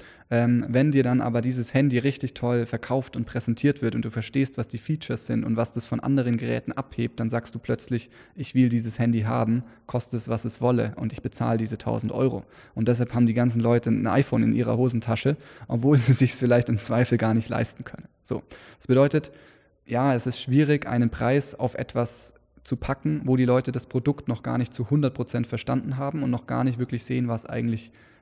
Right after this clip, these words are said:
genau dahinter steckt. Und jetzt komme ich zu einem letzten wesentlichen Punkt, der auch dagegen spricht, den Preis zu nennen. Wenn die Leute den Preis eines Produktes kennen, beginnen sie automatisch für sich eine Entscheidung für oder gegen dieses Produkt zu treffen.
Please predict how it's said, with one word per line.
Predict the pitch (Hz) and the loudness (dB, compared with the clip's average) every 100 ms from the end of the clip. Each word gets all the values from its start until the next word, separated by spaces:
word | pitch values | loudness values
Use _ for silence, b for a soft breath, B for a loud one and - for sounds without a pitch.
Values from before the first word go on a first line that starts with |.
| b | b
genau | 117 113 113 117 113 - - - | -2 0 2 0 -2 -8 -20 -6
dahinter | 113 117 123 113 | 2 4 4 0
steckt. | - - - - _ B B B B | -10 -16 -18 -20 _ B B B B
Und | 131 160 170 | 6 6 4
jetzt | 131 - | -4 -4
komme | 127 120 | 0 0
ich | |
zu | - | 0
einem | 120 117 | 0 2
letzten | 120 - - - 139 - | 2 2 -2 -2 -2 2
wesentlichen | 123 135 135 131 - 123 | 0 2 0 -2 -2 -2
Punkt, | 131 135 135 - | 2 2 2 -2
der | 123 - | -2 2
auch | 160 - | 2 2
dagegen | 120 123 127 123 | 0 2 2 2
spricht, | - - 117 - - 120 | -2 -6 -6 -8 -10 -2
den | 113 | -2
Preis | - 117 113 | 0 -2 -2
zu | - | -2
nennen. | 117 123 117 156 B B B B B | 0 2 2 -2 B B B B B
Wenn | 127 143 165 | 2 2 4
die | 135 | 2
Leute | 123 123 | 0 -2
den | 113 117 | -4 -6
Preis | - 120 131 131 - _ | -4 0 0 -2 -10 _
eines | 123 120 - | -2 -2 -2
Produktes | 123 131 135 - - | 0 0 0 -4 -8
kennen, | - 135 120 151 - b b b _ | -2 2 2 0 -6 b b b _
beginnen | 127 131 156 139 | -2 2 4 4
sie | 127 | 0
automatisch | - 131 123 117 120 120 117 - - _ _ | -2 -2 0 -2 -2 -2 -6 -6 -18 _ _
für | 123 | -2
sich | 113 - | -2 -2
eine | 123 113 | -2 -2
Entscheidung | 117 - 120 120 117 | -4 0 0 2 0
für | - 135 | 2 4
oder | 123 113 | 4 0
gegen | 120 117 | 0 0
dieses | 113 117 117 | -2 -8 -6
Produkt | 120 117 - - | -4 -4 -6 -8
zu | |
treffen. | 117 - - - | -6 -4 -4 -6